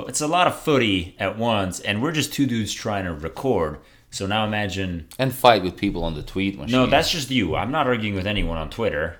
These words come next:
Speaker 1: That's you. And, and to be fair, anyway, we'll get into rotation.
Speaker 2: Yeah.
Speaker 1: Um,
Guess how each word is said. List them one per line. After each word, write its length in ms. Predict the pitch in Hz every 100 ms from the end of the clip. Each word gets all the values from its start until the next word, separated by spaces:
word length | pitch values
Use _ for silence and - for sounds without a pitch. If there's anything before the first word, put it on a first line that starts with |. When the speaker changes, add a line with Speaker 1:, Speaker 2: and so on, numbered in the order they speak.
| -
Speaker 1:
That's 340 | 90 - -
you. 400 | 104 110 87 92 -
And, 400 | 90 90 85 85 - _ _ - - - -
and 200 | 139 131
to 120 | - 220
be 160 | 214
fair, 680 | - - 185 104 82 92 - - - - - - - - - - - - - - - 120 - - - - 62
anyway, 300 | 101 85 80
we'll 200 | 90 135
get 180 | 110 95
into 180 | 87 87
rotation. 680 | 80 80 82 78 85 85 - - - -
Speaker 2:
Yeah. 160 | 131 - - -
Speaker 1:
Um, 520 | 95 82 78 78 76